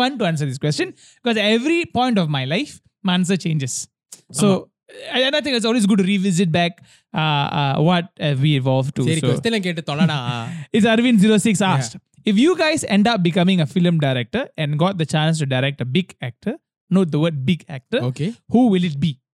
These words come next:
Speaker 2: நம்மளெல்லாம் டைரக்டர்னு எதிர்பார்க்கறாங்க.
Speaker 1: If நான் சொன்னா.
Speaker 2: Okay.
Speaker 1: அவ்வளவு நம்பிக்கை வச்சுக்காத.
Speaker 2: ஆ, சரி. Hypothetically,
Speaker 1: <laughs>
Speaker 2: ஒரு பிக் ஆக்டரா?
Speaker 1: Yeah.
Speaker 2: So we are looking at what? Uh,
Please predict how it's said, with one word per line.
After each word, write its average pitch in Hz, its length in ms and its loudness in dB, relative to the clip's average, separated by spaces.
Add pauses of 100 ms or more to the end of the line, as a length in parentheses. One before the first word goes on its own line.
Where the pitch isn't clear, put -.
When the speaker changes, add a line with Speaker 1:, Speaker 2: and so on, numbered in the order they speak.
(380)
Speaker 2:
நம்மளெல்லாம் 110 540 -6
டைரக்டர்னு 226 540 -2
எதிர்பார்க்கறாங்க. 233 580 -2 (280)
Speaker 1:
If 269 120 0 (260)
நான் 262 180 -2
சொன்னா. 165 200 -4 (260)
Speaker 2:
Okay. 151 220 -4
Speaker 1:
அவ்வளவு 190 260 0
நம்பிக்கை 175 240 2
வச்சுக்காத. 127 380 -6
Speaker 2:
ஆ, 165 40 0
சரி. 160 260 0 (320)
Hypothetically, 302 840 0
Speaker 1:
<laughs> 208 1300 0
Speaker 2:
ஒரு 226 120 2 (120)
பிக் 247 220 -6
ஆக்டரா? 160 460 -8 (120)
Speaker 1:
Yeah. 175 180 -8 (140)
Speaker 2:
So - 160 -6
we 202 80 0
are 196 80 0
looking 220 200 -4
at 160 100 -4
what? 139 240 -6
Uh, 120 320 -6